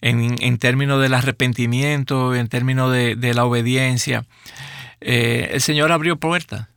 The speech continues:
abrió una puertecita, una ventanita. Yo, me abrió una oportunidad, eh, eh, de comenzar a trabajar en algo que yo tampoco conocía, pero, eh, yo debía salir a trabajar y producir. Y acepté un trabajo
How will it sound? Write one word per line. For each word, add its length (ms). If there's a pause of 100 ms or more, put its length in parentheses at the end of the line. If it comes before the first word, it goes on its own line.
(120)
abrió 280
una 200
puertecita, 840
una 160
ventanita. 680 (800)
Yo, 240 (100)
me 280
abrió 320
una 160
oportunidad, 760
eh, 240
eh, 560
de 100
comenzar 360
a 80
trabajar 400
en 140
algo 280 (100)
que 180
yo 220 (360)
tampoco 480
conocía, 600 (680)
pero, 460
eh, 220
yo 180
debía 580
salir 340
a 60
trabajar 500
y 60
producir. 600 (420)
Y 180
acepté 460
un 100
trabajo 580